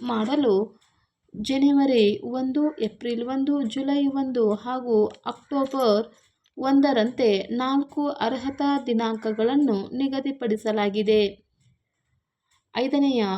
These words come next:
ಪ್ರಶ್ನೆ, ಚುನಾವಣಾ ಪ್ರಕ್ರಿಯೆಯ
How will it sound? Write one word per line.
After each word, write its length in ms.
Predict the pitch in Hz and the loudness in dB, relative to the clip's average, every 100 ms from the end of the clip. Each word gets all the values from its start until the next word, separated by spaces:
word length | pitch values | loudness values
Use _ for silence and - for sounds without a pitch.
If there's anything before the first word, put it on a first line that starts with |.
| 190 _ | -6 _
ಪ್ರಶ್ನೆ, 560 | 214 208 - 302 196 220 - - - - - | -6 -6 -2 0 0 -4 -10 -20 -20 -16 0
ಚುನಾವಣಾ 880 | 277 285 285 277 269 220 190 - _ | 2 4 4 2 2 2 -2 -6 _
ಪ್ರಕ್ರಿಯೆಯ 680 | - 226 220 226 220 214 214 | -4 -2 -2 0 2 2 2